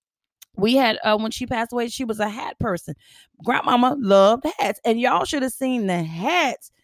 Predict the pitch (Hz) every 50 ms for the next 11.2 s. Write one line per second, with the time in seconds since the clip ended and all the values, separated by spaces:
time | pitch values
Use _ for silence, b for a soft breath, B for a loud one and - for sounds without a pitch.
0 | _ _ _ _ _ _ - 202 233 262 262 247 233 285 320 285 - 294 285 247
1 | 262 269 247 247 311 370 381 - 339 - - - - - - 339 339 339 320 302
2 | 277 220 247 254 247 247 240 226 247 311 262 254 220 165 - _ - 226 233 254
3 | 277 247 240 196 208 208 202 220 220 220 220 214 175 185 185 190 190 285 359 -
4 | - 240 - - - - - 320 320 302 269 240 220 214 254 240 - - 233 302
5 | 262 226 139 214 254 254 226 226 214 185 190 202 202 214 220 214 214 - 185 214
6 | 226 220 220 202 185 - 196 220 202 202 - - - 196 190 180 214 233 233 220
7 | 202 202 208 190 185 - - _ _ 175 196 208 214 214 202 196 190 185 175 170
8 | - 175 170 151 131 101 - - B B B B B B B B B B - 277
9 | 277 269 - - - 277 277 247 - - - _ - 349 339 330 294 262 247 240
10 | 233 233 240 240 247 - _ _ _ _ - 285 294 247 220 196 185 185 185 185
11 | 185 190 -